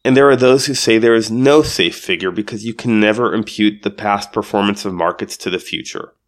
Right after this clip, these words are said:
According to this viewpoint, retirees must use Social Security, pensions, and any required supplementary annuities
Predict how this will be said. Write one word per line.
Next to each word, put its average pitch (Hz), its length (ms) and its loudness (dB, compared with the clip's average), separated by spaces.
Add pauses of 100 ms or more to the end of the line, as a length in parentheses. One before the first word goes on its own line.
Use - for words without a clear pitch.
According 95 380 -2
to - 120 -14
this 98 240 -2
viewpoint, 131 720 -2
retirees 110 640 0
must 104 220 -4
use 101 240 -4
Social 90 300 -4
Security, 123 640 -4
pensions, 110 640 -4
and 123 220 -4
any 127 240 -2
required 104 560 -2
supplementary 98 640 -4
annuities 92 600 -4